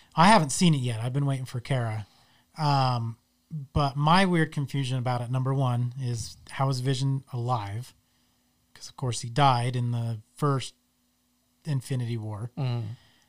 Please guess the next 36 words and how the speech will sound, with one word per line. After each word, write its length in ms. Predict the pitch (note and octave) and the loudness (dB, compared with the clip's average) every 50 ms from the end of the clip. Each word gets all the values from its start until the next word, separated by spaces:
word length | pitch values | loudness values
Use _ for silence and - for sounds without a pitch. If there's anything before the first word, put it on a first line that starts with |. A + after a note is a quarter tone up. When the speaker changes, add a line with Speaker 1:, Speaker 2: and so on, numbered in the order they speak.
| _ _ - | _ _ -4
Speaker 1:
And 200 | D#3 D3+ D3+ D#3+ | -2 2 4 6
then 300 | F3+ F#3 F3+ F3 E3 D#3+ | 6 6 6 6 6 6
number 260 | D#3+ D#3 C#3+ C#3 C3+ | 4 4 2 0 0
two, 600 | - - G#3+ A#3+ A#3+ G#3 D#3 C#3 C3 C#3 D3 - _ _ _ _ _ _ _ _ _ _ _ _ _ _ _ - | 0 0 2 4 4 4 4 2 2 0 -2 -4 _ _ _ _ _ _ _ _ _ _ _ _ _ _ _ -4
um, 400 | D3 D3 C#3+ C#3 C3+ C3 C3 C#3 C3+ | 0 2 4 4 4 4 2 2 0
I've 160 | C#3+ D3+ C#3 | 0 2 4
heard 140 | E3+ F3+ F3+ | 4 4 6
a 40 | |
lot 220 | E3 D#3+ D#3+ E3+ F3 | 8 8 10 10 8
of 100 | F3+ F3 | 6 4
people 260 | F3 F3 D#3+ E3+ D#3 | 0 0 2 2 0
saying 380 | C#3+ - E3 D#3 D#3 D#3+ D#3 D3 | 2 2 4 4 4 4 4 2
that 120 | C#3 B2 A#2+ | 0 -2 -2
there's 300 | C#3 C#3 C#3 B2+ A#2+ A#2 | -2 0 0 -2 -2 -2
this 220 | C3+ C3+ B2+ - | -2 -2 -2 -2
weird, 380 | B2+ B2+ C#3+ D3 D3+ D3 C#3 - | -2 -2 0 0 0 0 -2 -2
subtle 580 | - - - E3 D3 C#3+ D3 C#3+ C3+ A#2+ A2 - _ _ _ _ _ _ _ _ _ _ _ | -4 -2 -2 0 0 0 0 0 -2 -4 -8 -14 _ _ _ _ _ _ _ _ _ _ _
background 840 | - D#3 C#3 C#3 C#3+ - - D#3+ D#3+ D#3+ E3 F3 F#3+ G3 G3+ - - - _ _ _ _ _ _ _ _ _ _ _ _ _ _ _ _ | 0 0 0 0 -2 -6 -4 0 2 4 4 4 4 2 0 -2 -6 -12 _ _ _ _ _ _ _ _ _ _ _ _ _ _ _ _
that 180 | C#3 B2+ C3 C3+ | -10 -6 -4 -4
you 100 | D3+ C#3+ | -4 -2
can 180 | - C3+ B2+ | -2 -4 -4
tell 460 | - - - E3 E3 D#3+ D#3+ D#3+ D#3+ | -2 -2 2 4 6 6 6 6 6
something 960 | D#3 - - - E3 D#3+ D#3+ D#3+ E3 E3 E3 D#3+ D#3+ D#3+ D#3+ D#3+ D#3 D#3 D3+ | 4 2 0 2 2 2 2 2 2 4 4 6 6 6 4 4 4 2 0
is 280 | C#3 C3+ C#3 C#3 C3 B2+ | -2 -2 -2 -2 -2 -2
brewing, 600 | A#2+ A#2+ C#3 C#3+ D3 D3+ D#3+ E3 E3+ F3+ F3+ - - _ _ _ _ - | -2 0 2 2 4 4 4 4 4 4 2 0 -4 _ _ _ _ -2
Speaker 2:
Mm. 260 | C#3+ C3+ B2 A#2+ A#2+ | -2 -2 -2 -2 -2
Speaker 1:
but 100 | A#2 C3 | -4 -4
you 100 | B2 B2+ | -4 -2
don't 240 | A#2 B2 C3 B2+ B2+ | 0 0 0 0 0
know 120 | B2+ B2 | 0 -2
what. 280 | A#2 A2+ A#2 G#2 F#2+ - _ _ _ _ _ _ _ - - - - _ _ _ _ _ _ | 0 -2 -4 -6 -8 -12 _ _ _ _ _ _ _ -20 -20 -20 -20 _ _ _ _ _ _
Speaker 2:
Well, 360 | - D#3 E3 D#3+ D#3 D#3+ E3 - | 4 6 8 8 8 8 6 2
yeah. 320 | - E3+ D3+ C#3 B2 A#2 A2 | -2 0 2 4 4 4 2
So 240 | - - F3 E3 D#3 | 2 4 4 4 4
they, 180 | D3+ F3 F3+ | 4 4 2
they, 420 | E3+ E3+ - E3 E3+ F3+ F#3 F#3 | 2 0 0 2 4 4 4 4